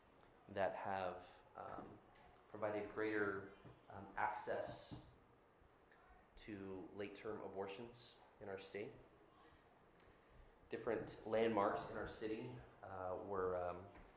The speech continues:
bathed in pink, um, lights, lighting, um, to celebrate this. I'm all about empowering women, and I know that that was how the issue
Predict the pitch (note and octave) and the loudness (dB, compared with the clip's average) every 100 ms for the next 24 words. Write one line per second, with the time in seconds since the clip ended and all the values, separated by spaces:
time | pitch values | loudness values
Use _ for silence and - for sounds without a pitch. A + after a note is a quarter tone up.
0 | - - - - G#2 G2+ G2 - G#2 G2 | -20 -20 -18 0 4 4 2 -2 0 0
1 | G2 - - - A#2+ A#2+ - - G2 G2+ | -2 -6 -8 -2 0 -2 -10 -2 4 6
2 | F#2+ F2+ F2+ F#2 - - - - - - | 6 4 0 -8 -16 -20 -20 -20 -20 -20
3 | - - - - - - - F#2+ G2+ - | -20 -20 -20 -20 -18 -10 -2 4 4 4
4 | - - - - G2+ G#2 A#2 B2 A#2+ - | -4 -6 -8 2 4 4 0 -4 -8 -16
5 | - - G#2 G2 F#2+ F#2+ F#2+ G#2+ - D3 | -16 -10 -6 -4 -4 -4 0 0 6 6
6 | A#2 F2 - - - - - - - - | 6 2 -4 -8 -12 -16 -18 -20 -14 -12
7 | - - - - - - - - - - | -12 -14 4 8 8 6 -6 -10 -14 -16
8 | - - - - - G#2 G#2+ A#2 A2+ A2 | -20 -16 -12 -10 -6 0 6 8 10 8
9 | G#2+ G#2+ A#2 A2 G2+ G#2 G#2 A2 G#2 F#2+ | 6 4 6 6 6 4 2 2 2 2
10 | G2 G2+ G2 G2 F#2+ - - - A2+ G#2+ | 2 2 2 0 -4 -6 -10 -6 2 4
11 | G#2 G2+ G2 F2+ - G2+ A2 | 4 0 -6 -8 -8 -8 -6